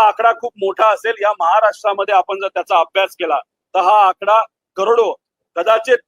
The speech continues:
शेकडो करोड, हजार करोड पर्यंत त्या ठिकाणी हा आकडा जाऊ शकतो.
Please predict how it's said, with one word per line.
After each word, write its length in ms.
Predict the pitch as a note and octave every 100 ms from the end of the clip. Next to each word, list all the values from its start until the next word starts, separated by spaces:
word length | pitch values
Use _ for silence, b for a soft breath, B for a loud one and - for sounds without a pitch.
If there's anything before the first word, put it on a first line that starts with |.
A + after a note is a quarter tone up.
| _
शेकडो 400 | - G3 G3 A#3+
करोड, 280 | A#3 A3 A3
हजार 340 | G#3 F#3 G#3 A3+
करोड 300 | - G#3 G#3 G#3+
पर्यंत 300 | G3+ G#3 G#3
त्या 200 | G3 F#3
ठिकाणी 320 | F#3 F#3+ F#3
हा 100 | F#3
आकडा 320 | E3+ F3+ F3
जाऊ 200 | E3 E3
शकतो. 360 | - E3 -